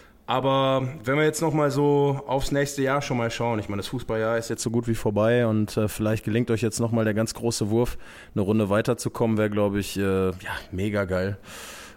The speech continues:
Äh, müssen wir nicht drüber reden und, äh, würde irgendwie in diese Saison passen, die ja bis jetzt sehr gut läuft.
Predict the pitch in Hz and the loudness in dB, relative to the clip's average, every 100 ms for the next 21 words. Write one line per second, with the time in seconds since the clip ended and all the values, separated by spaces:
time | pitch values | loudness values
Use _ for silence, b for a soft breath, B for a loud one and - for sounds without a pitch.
0 | - 95 90 95 104 98 - 98 92 101 | -6 -2 -2 -2 -4 -4 -4 -4 0 0
1 | 107 104 95 92 95 92 95 123 127 127 | 0 -2 -2 -4 -2 -2 0 0 2 4
2 | 127 117 113 110 104 117 127 92 - 98 | 4 4 4 2 2 2 2 -2 -2 -2
3 | 95 95 95 - 98 95 90 95 123 - | -2 -2 -4 -4 -2 -2 0 0 -2 -4